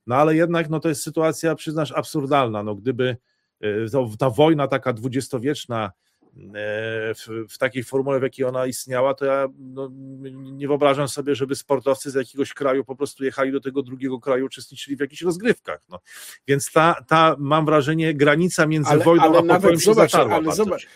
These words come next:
Speaker 2: zobacz, Radku, że to nawet można porównać do sytuacji z Rosjanami. No to jednak w przypadku wojny na Ukrainie te,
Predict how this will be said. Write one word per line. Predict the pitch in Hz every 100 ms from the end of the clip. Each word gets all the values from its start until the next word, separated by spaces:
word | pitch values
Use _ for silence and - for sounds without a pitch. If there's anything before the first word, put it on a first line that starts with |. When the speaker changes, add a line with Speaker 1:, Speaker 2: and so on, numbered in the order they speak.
| _
Speaker 2:
zobacz, | 123 156 175 156 151
Radku, | 147 - 190
że | 160
to | 143 160
nawet | 160 165 165
można | 156 156 156 156
porównać | - 147 143 135 151 147 135
do | 139 151
sytuacji | 147 147 - 147 135 147
z | 147
Rosjanami. | 143 - 175 214 196 110 76 _ _ _ _
No | 131
to | 131 147
jednak | 165 180 160 135
w |
przypadku | - - 139 175 - 131
wojny | 151 180 170
na | 156 143
Ukrainie | 131 151 135 151 165 151 -
te, | 151 135 135